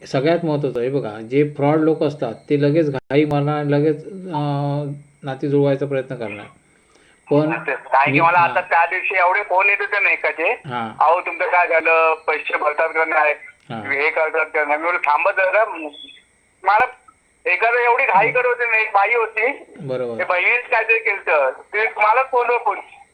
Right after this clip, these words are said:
Speaker 2: "अहो, साहेब, तुम्ही पैसे भरा, ती मुलगी पैसे भरा रेडी आहे, हे करा, ते करा." मी बोललो, "नाही, थांबा जरा मॅडम, मी बोलतो तुम्हाला."
Speaker 1: बरोबर. तुम्ही काही
Speaker 2: तेच.
Speaker 1: टेन्शन घेऊ नका आणि घाई मारू नका.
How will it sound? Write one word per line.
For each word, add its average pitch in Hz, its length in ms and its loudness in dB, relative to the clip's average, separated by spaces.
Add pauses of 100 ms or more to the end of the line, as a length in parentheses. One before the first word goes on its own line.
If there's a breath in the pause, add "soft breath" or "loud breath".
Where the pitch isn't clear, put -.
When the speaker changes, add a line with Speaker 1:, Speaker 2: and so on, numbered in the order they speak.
Speaker 2:
"अहो, 208 300 4
साहेब, 202 380 2
तुम्ही 214 200 -6
पैसे 196 280 -2
भरा, 214 340 4
ती 226 120 -8
मुलगी 196 600 -2 (180)
पैसे 190 240 -4
भरा 180 340 2
रेडी 180 300 -2
आहे, 233 100 2 (440)
हे 180 60 2
करा, 190 300 0
ते 190 180 -2
करा." 190 220 2
मी 190 60 -6
बोललो, 202 260 0
"नाही, 196 200 2
थांबा 175 300 2
जरा 190 280 2
मॅडम, 190 220 2
मी 208 60 -4
बोलतो 175 280 -4
तुम्हाला." 143 300 0 (220)
Speaker 1:
बरोबर. 117 360 -6 (920 soft breath)
तुम्ही 151 160 0
काही 165 220 2
Speaker 2:
तेच. 185 80 2
Speaker 1:
टेन्शन 147 260 0
घेऊ 120 160 -6
नका 113 240 -10
आणि 165 200 -4
घाई 147 340 -2
मारू 139 220 -2
नका. 127 380 -6